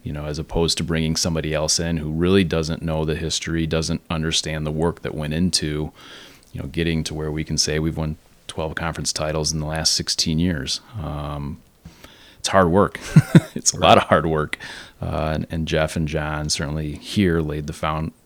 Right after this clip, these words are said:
you know, the foundation for that, the same way the coaches at all those other places,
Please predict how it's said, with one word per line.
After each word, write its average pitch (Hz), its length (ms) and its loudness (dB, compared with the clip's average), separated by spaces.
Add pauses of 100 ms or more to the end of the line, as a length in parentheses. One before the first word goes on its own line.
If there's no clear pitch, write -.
(140)
you - 120 -4
know, 80 160 -8
the 78 80 -8
foundation 76 800 -4 (520)
for - 180 -10
that, 78 280 0
the 85 80 -4
same 80 300 0
way 78 320 0 (1120)
the 92 80 -4
coaches 82 360 0
at 80 80 2
all 78 120 4
those 78 160 0
other 85 160 2
places, 78 640 -2